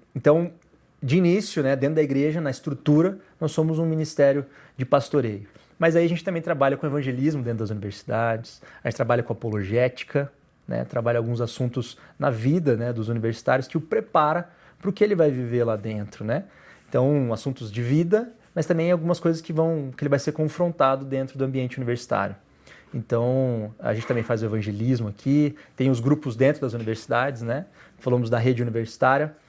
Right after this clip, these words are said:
que eu sou, sou membro do conselho, a Rede Universitária é uma união das igrejas da cidade, que a gente promove esses estudos bíblicos dentro das universidades, e ali a gente tem frutos muito bonitos, assim, sabe?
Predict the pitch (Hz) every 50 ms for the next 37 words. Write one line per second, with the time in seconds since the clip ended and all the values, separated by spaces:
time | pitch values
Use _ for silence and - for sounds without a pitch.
0 | _ - 127 110 - - - 117 110 107 107 - - - - 120 113 113 113 113
1 | 110 107 107 110 - - 113 110 - - 139 151 156 165 165 - - - - -
2 | - - _ - 110 117 131 131 135 131 131 123 - 143 143 147 156 160 165 170
3 | 175 170 156 147 151 151 143 120 113 123 117 123 123 135 131 123 123 113 117 113
4 | - - 135 123 127 120 123 127 131 123 - _ _ _ - - - - - -
5 | _ _ _ - - 131 120 120 131 127 - - 139 135 131 127 123 123 - -
6 | - 143 135 131 131 135 131 135 131 - - 143 143 - - 170 165 185 165 156
7 | 170 175 165 185 180 190 165 156 151 147 156 - 156 139 147 147 143 143 135 -
8 | 165 131 123 123 131 135 135 123 120 123 120 135 127 131 123 - 160 - - 151
9 | 151 156 165 147 147 143 156 190 196 - 165 147 147 135 120 110 104 - 113 98
10 | 101 98 - - 98 95 - - 113 120 127